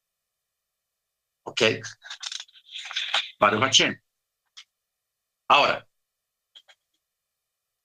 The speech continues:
otro dijo también, un científico dijo, "Al observar el universo, uno debe darse cuenta de que es una estructura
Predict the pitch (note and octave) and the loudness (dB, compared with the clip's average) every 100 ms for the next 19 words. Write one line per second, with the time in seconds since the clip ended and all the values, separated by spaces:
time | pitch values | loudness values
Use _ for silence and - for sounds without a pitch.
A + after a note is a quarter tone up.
0 | _ _ _ _ _ _ _ _ - A#3 | _ _ _ _ _ _ _ _ 4 4
1 | A#3 C4 C4 C4 - _ _ _ _ _ | 4 2 2 -2 -14 _ _ _ _ _
2 | _ _ - F#3+ G3 G#3+ E3 D3 F#3+ D3 | _ _ 0 2 2 2 0 2 0 0
3 | C#3 - F#3 - F3+ F3 E3+ C#3 D3 B2 | 0 0 0 0 -2 -2 0 0 0 -6
4 | E2 _ _ _ _ _ _ C#3 D3+ D#3 | -12 _ _ _ _ _ _ 4 6 4
5 | D#3 - E3 C#3+ A#2 G3 B3 B3+ G#3 D#3+ | 2 2 2 2 2 4 4 2 0 -2
6 | C#3 D3+ D#3+ - F#3+ F#3 - C#3 D3 F3 | 0 2 2 2 2 2 0 -4 0 2
7 | F3 E3+ E3+ E3 D#3+ - E3+ - E3+ D#3 | 4 4 2 2 0 -2 -4 0 2 2
8 | - F3 F3 - _ _ _ _ _ - | 2 2 2 -2 _ _ _ _ _ 0
9 | C3 C3 D3 B2+ - D3+ D3+ D3 - B2+ | 2 4 2 2 0 0 0 -2 -6 -4
10 | A2+ - - C3+ C3+ C#3+ - | -4 -6 -4 -2 2 0 -2